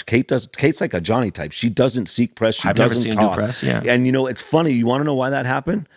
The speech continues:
Speaker 1: That happened 'cause that dumbass went up there and threw her name out there. She loves Johnny, and obviously, you know, w-, but Johnny never would have asked her to do that. Never.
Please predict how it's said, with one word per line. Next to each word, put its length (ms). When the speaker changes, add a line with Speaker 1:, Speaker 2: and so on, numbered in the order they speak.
Speaker 1:
That 160
happened 400
'cause 140
that 240
dumbass 520
went 100
up 140
there 100
and 120
threw 160
her 100
name 300
out 160
there. 180
She 240
loves 320
Johnny, 460
and 120
obviously, 500
you 260
know, 360
w-, 300
but 220
Johnny 260
never 260
would 140
have 120
asked 300
her 80
to 100
do 220
that. 260
Never. 580